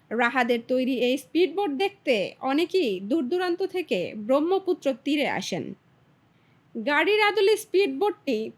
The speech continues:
তৈরি করতে খরচ হয়েছে পাঁচ লাখ টাকা। এ বিশাল অঙ্কের টাকা জোগাড় করতে রাহাদের পরিবারকে এনজিও থেকে তিন লাখ টাকা ঋণ করতে হয়।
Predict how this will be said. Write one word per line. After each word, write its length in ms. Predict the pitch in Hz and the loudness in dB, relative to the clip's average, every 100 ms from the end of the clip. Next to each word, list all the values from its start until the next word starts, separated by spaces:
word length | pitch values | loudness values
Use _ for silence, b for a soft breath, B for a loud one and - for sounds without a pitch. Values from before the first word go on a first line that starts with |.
| - | -4
তৈরি 300 | 311 311 311 | 0 0 0
করতে 380 | 302 311 - 349 | 0 -2 -2 -4
খরচ 520 | - 339 330 381 370 | 0 2 2 0 -2
হয়েছে 400 | 403 - 254 202 - | -2 0 -2 -2 -2
পাঁচ 300 | 269 277 - | -2 -2 -2
লাখ 180 | 269 208 - | -4 -4 -4
টাকা। 300 | 196 175 175 - _ _ _ - | -6 -4 -6 -10 _ _ _ -2
এ 120 | 247 | 0
বিশাল 520 | 214 302 - 392 392 | 4 2 2 0 2
অঙ্কের 340 | 381 370 370 359 - | 2 0 0 -4 -2
টাকা 480 | 320 320 208 147 - | -4 0 -2 -2 -8
জোগাড় 360 | 202 262 262 262 | -4 -4 -2 -4
করতে 420 | 285 277 370 415 | -4 -4 -4 -2
রাহাদের 400 | 262 254 254 277 - | -2 -2 -2 -4 -4
পরিবারকে 760 | 302 311 320 339 330 240 175 - - | -2 0 0 -2 -2 -4 -4 -6 -8
এনজিও 480 | - 269 311 311 370 | -2 2 2 2 0
থেকে 440 | 359 349 349 359 359 _ _ _ - | 0 -4 -2 -4 -4 _ _ _ 0
তিন 180 | 339 392 | 4 4
লাখ 320 | 359 254 - | 4 0 -2
টাকা 380 | - 226 226 320 | -6 -4 -2 0
ঋণ 280 | 294 302 294 | 0 0 0
করতে 340 | 208 196 - | -4 -6 -6
হয়। 200 | 220 170 | -4 -6